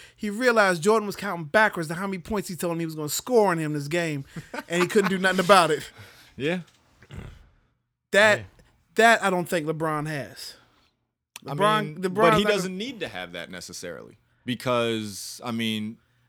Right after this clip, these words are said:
Speaker 2: did, was Magic that guy too? Like, we know that, like,
Speaker 3: But
Speaker 2: Jordan
Speaker 3: I would say they were. I, Magic and Bird were, like, ruthless. That's where I
Speaker 2: Right.
Speaker 3: think M J kinda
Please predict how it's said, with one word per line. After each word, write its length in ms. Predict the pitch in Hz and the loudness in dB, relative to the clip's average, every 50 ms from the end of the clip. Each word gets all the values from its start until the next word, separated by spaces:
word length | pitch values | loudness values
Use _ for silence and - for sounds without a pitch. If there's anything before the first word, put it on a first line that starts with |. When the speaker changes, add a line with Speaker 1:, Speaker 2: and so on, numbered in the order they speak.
| _ _ _ _ _ | _ _ _ _ _
Speaker 2:
did, 460 | 98 107 123 117 117 113 113 113 113 - 151 139 143 | -10 -6 -4 -2 -2 -2 -4 -4 -6 -8 -16 -18 -14
was 260 | 160 127 131 117 90 92 | -8 -6 -4 -4 -4 -6
Magic 440 | 95 95 95 104 120 131 170 190 - | -6 -4 -2 -2 -2 -2 -4 -8 -6
that 220 | 214 214 220 214 226 | -6 -6 -6 -6 -6
guy 200 | 233 233 254 233 | -8 -8 -8 -8
too? 340 | - - 240 269 320 330 - _ _ _ _ _ | -8 -8 -8 -8 -10 -12 -16 _ _ _ _ _
Like, 200 | 160 165 156 - | 2 2 2 2
we 120 | 160 202 | 2 2
know 180 | 208 226 254 262 | 2 4 2 2
that, 180 | 220 190 - 175 | 2 0 -2 0
like, 200 | 196 175 156 127 | 0 0 0 0
Speaker 3:
But 80 | 131 | 0
Speaker 2:
Jordan 220 | 143 185 233 262 170 | 2 2 2 2 2
Speaker 3:
I 20 | |
would 160 | 165 160 - | 0 -2 -2
say 160 | - 151 139 | -2 -2 -2
they 100 | 127 123 | -2 -2
were. 240 | 117 117 117 110 104 110 | -4 -4 -4 -4 -4 -4
I, 120 | 120 139 | -4 -4
Magic 420 | 117 117 123 139 151 156 147 147 | -4 -4 -4 -2 -2 -2 -4 -6
and 160 | 135 127 117 104 | -8 -8 -6 -4
Bird 240 | 117 123 117 110 | -2 -2 0 0
were, 100 | 101 98 | -2 -2
like, 240 | 98 95 92 - 151 | -4 -4 -6 -6 -8
ruthless. 400 | - 113 110 101 - 95 98 117 | -8 -8 -8 -8 -10 -12 -14 -10
That's 220 | 107 117 131 131 120 | -8 -8 -8 -8 -8
where 300 | 113 107 104 101 98 85 - | -8 -8 -8 -8 -10 -10 -8
I 40 | 117 | -6
Speaker 2:
Right. 120 | 120 104 104 | -6 -4 -6
Speaker 3:
think 160 | 104 98 92 | -6 -8 -8
M 140 | 113 110 101 | -10 -8 -6
J 180 | 101 101 98 | -6 -8 -8
kinda 480 | 95 - 107 101 95 92 92 92 92 107 | -8 -8 -10 -10 -8 -10 -10 -10 -10 -12